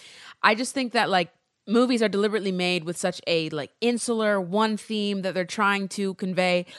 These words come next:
When they make it into a T V show, I'm gonna see the same thing. I'm gonna watch Snowpiercer again. If I'm go-, if I wanted to watch Snowpiercer again, I would watch The Platform. Like, I don't need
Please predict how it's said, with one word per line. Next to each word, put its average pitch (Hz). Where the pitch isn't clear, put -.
When 214
they 214
make 240
it 285
into 247
a 220
T 233
V 220
show, 240
I'm 220
gonna 247
see 269
the 208
same 202
thing. 202
I'm 208
gonna 220
watch 214
Snowpiercer 214
again. 175
If 226
I'm 254
go-, 254
if 262
I 302
wanted 330
to 349
watch 302
Snowpiercer 269
again, 208
I 190
would 190
watch 190
The 196
Platform. 180
Like, 175
I 175
don't 214
need 190